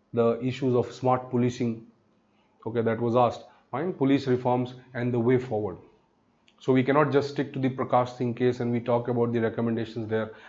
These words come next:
or Malimat Committee, or Ribeiro Committee, or Padmanabhaiah Committee, and likewise when we talk about our Raghavan Committee. So we cannot just totally talk about all those things always,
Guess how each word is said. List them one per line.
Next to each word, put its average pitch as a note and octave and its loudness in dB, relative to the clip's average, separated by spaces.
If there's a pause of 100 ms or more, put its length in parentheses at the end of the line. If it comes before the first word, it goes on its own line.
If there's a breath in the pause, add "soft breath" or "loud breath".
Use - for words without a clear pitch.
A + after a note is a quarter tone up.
(120 loud breath)
or A#2 0
Malimat A2+ 2
Committee, A2+ -2
or A2 0
Ribeiro A#2 4
Committee, A2 -4
or G#2+ -4
Padmanabhaiah A2+ -2
Committee, A2 -6 (320 loud breath)
and G3 6
likewise C3+ 6
when A#2 2
we A#2 2
talk A2 -2
about A2 0
our A2 -2 (260 loud breath)
Raghavan B2 4
Committee. A2 -4
So D#3 -2
we E3+ -2
cannot G3 4
just E3 -2
totally D3+ 0
talk C3 0
about C#3 0
all B2 0
those C#3+ -2
things B2 -2
always, A2 2